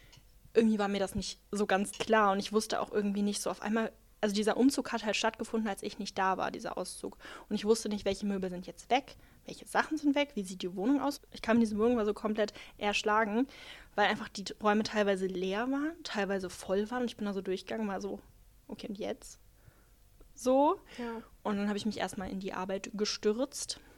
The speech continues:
Speaker 1: Das kann ich nämlich gut. Ähm, <laughs> und, äh, hab dann halt erstmal irgendwie alles eingerichtet und hab dann irgendwie den Raum, der dann leer war,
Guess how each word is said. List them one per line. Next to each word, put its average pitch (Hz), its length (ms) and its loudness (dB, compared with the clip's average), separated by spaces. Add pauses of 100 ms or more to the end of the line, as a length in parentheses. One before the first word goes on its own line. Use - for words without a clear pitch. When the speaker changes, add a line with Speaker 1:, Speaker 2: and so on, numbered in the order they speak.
(120)
Speaker 1:
Das - 160 -16
kann 196 100 -10
ich 190 60 -8
nämlich 190 200 -8
gut. - 260 -4 (520)
Ähm, 214 260 2 (500)
<laughs> - 540 -18
und, 226 420 4
äh, 196 420 4 (580)
hab 214 200 0
dann 214 180 0
halt 208 120 -2
erstmal - 320 -2
irgendwie 190 400 -4
alles 185 280 -4
eingerichtet 190 640 -4
und 190 120 -8
hab 202 120 -6
dann 190 140 -6
irgendwie 190 300 -6
den 190 160 -4
Raum, 190 220 2
der 185 80 0
dann 185 200 -4
leer 190 240 0
war, 190 260 2